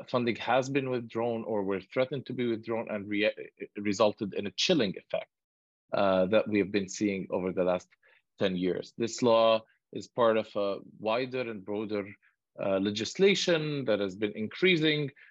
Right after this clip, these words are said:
over the last, uh, couple decades, uh, that targets Palestinian identity, that targets, uh, Palestinian institutions, schools, community,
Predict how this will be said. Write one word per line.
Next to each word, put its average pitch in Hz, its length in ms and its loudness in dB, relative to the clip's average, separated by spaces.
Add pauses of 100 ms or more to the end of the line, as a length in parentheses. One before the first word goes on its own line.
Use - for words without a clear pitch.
(180)
over 120 220 0
the 117 120 2
last, 110 460 2
uh, 104 160 4 (100)
couple 117 300 -2
decades, 101 640 -4 (500)
uh, 98 260 2
that 113 280 2
targets 123 480 2
Palestinian 107 580 -4
identity, 101 600 -2
that 95 240 -6
targets, 113 580 0
uh, 101 140 2 (120)
Palestinian 104 580 -4
institutions, 107 920 -2 (300)
schools, 156 600 4
community, 117 960 4